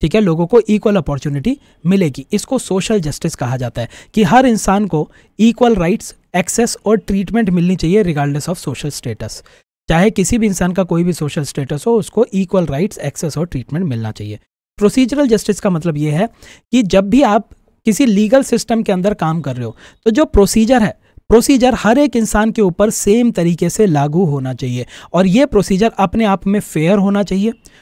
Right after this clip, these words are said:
ट्रांसपेरेंट होना चाहिए और अनबायस्ड प्रोसीजर फॉलो किया जाना चाहिए। ग्लोबल जस्टिस, ग्लोबल स्केल के ऊपर जस्टिस को, ठीक है, not very important। अब एटीट्यूड्स के ऊपर आ जाते हैं। एटीट्यूड क्या होता है? हालांकि ये आपके सिलेबस में नहीं लिखा हुआ, फिर भी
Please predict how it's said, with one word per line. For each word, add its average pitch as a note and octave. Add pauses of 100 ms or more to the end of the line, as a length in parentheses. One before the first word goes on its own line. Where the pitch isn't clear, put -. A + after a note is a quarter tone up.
(200)
ट्रांसपेरेंट G3
होना G#3+
चाहिए G3+ (260)
और G3+ (120)
अनबायस्ड E3
प्रोसीजर D3+
फॉलो C#3
किया A#2+
जाना G#2+
चाहिए। G#2+ (340)
ग्लोबल A3
जस्टिस, G#3+
ग्लोबल F#3
स्केल D3
के D3
ऊपर C#3+ (200)
जस्टिस C#3
को, - (180)
ठीक F3
है, A3+
not D#3+
very G#2
important। F#2+ (380)
अब G#3
एटीट्यूड्स F3+
के D3+
ऊपर A#2
आ G#2+
जाते G#2+
हैं। -
एटीट्यूड G#3+
क्या -
होता C#3+
है? D#3+
हालांकि E3+
ये E3+
आपके D#3+
सिलेबस D#3+
में E3
नहीं E3+
लिखा F3
हुआ, F3+
फिर G3
भी D4+